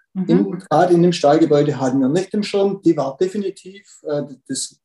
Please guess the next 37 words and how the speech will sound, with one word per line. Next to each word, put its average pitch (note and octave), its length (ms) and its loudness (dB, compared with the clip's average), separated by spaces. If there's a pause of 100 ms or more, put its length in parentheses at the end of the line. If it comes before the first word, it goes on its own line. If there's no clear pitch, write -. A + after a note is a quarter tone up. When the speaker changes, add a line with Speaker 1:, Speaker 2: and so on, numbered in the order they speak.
(120)
Speaker 2:
das B2+ 180 -6
Tränkenetz D#3 580 2
war B2+ 200 0
verschmutzt. - 560 -4 (220)
Speaker 1:
Mhm. A3 480 -4 (160)
Speaker 2:
Äh, C3+ 320 4
es - 140 -8
war C3 120 0
mit C3 160 0
Sicherheit G3+ 500 -2
ein E3+ 300 -2
entscheidender C3 460 -6
Faktor, E3+ 360 -8
den C#3+ 160 -8
haben C#3+ 80 -6
wir C#3+ 60 -2
Speaker 1:
Mhm. B2+ 80 -2
Speaker 2:
aber - 140 -12
dann C3+ 160 -4
auch B2 40 -8 (200)
beseitigt, G3 400 0
nachdem D3 320 -2
wir C#3+ 60 0
es - 140 -8
gefunden F#3+ 300 0
haben. F#3+ 320 -4 (540)
Ähm, C3+ 540 2 (920)
ich, D#3+ 200 -2 (680)
ich - 140 -2
denke, F#3 240 4
es E3+ 120 2
sind D3 160 0
einfach E3 360 2
viele G3+ 420 0 (300)
Puzzlesteine, F3 920 0 (100)
die D#3 180 -2
dann C#3+ 540 -4